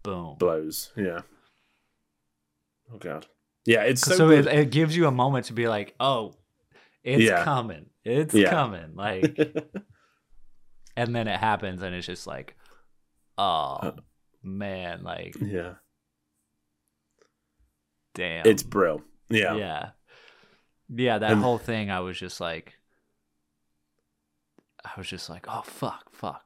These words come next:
Speaker 2: I
Speaker 1: fuck,
Speaker 2: know.
Speaker 1: fuck." <laughs>
Speaker 2: <laughs> Yeah. And then you get the gorillas in the, like, in the jungle coming out to try and rob them when they discovered, you
Speaker 1: Yeah.
Speaker 2: know, it's, it's so
Speaker 1: And you don't know how that's gonna end either.
Speaker 2: No.
Speaker 1: It's, like, another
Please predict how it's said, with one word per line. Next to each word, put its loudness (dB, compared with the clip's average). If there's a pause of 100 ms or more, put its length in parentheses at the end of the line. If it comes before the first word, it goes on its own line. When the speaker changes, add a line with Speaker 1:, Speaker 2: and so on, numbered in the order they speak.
Speaker 2:
I -2
Speaker 1:
fuck, 0
Speaker 2:
know. -8 (720)
Speaker 1:
fuck." -2
<laughs> -
Speaker 2:
<laughs> 4
Yeah. 0 (960)
And 6
then 4
you 4
get 2
the -2
gorillas 2
in -4
the, 0 (1200)
like, 8
in 2
the 2
jungle -2
coming -2
out -6 (360)
to -12
try 2
and -6
rob -4
them -6 (920)
when 0
they 4
discovered, -2
you 2
Speaker 1:
Yeah. 2
Speaker 2:
know, -4 (440)
it's, -2 (440)
it's -4
so 6
Speaker 1:
And 10
you 8
don't 4
know 4
how 8
that's 4
gonna -4
end -4
either. 0
Speaker 2:
No. 8
Speaker 1:
It's, 0
like, -2
another 0